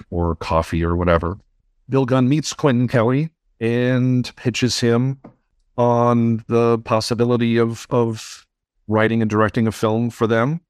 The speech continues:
I'm still not entirely clear <laughs> on who approached who. Uh,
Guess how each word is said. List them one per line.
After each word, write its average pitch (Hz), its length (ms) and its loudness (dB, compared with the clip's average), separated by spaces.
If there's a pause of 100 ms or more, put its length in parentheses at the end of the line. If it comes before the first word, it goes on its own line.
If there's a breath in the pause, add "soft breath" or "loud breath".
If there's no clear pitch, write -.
(360)
I'm 120 220 0
still 175 380 -2
not 196 200 0
entirely 185 580 0
clear 127 560 0 (200)
<laughs> - 200 -20
on 117 560 0 (420)
who 139 680 0
approached 123 760 -2
who. 135 720 2
Uh, 113 300 -2